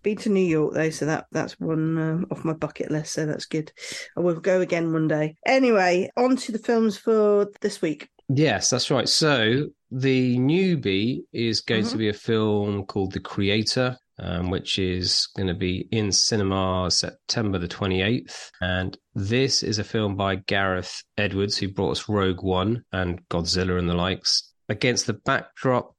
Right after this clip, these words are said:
Speaker 2: of a war between humans and robots with artificial intelligence,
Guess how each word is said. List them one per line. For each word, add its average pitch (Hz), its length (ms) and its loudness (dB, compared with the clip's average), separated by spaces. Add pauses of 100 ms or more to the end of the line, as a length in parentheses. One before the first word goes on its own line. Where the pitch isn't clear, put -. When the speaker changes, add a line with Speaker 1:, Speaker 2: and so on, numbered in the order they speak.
(120)
Speaker 2:
of 107 140 -2
a 104 60 0
war 107 360 2
between 104 360 -4
humans 120 640 0 (100)
and 101 300 0
robots 110 680 0
with 101 260 -4
artificial 110 640 -2
intelligence, 95 640 -2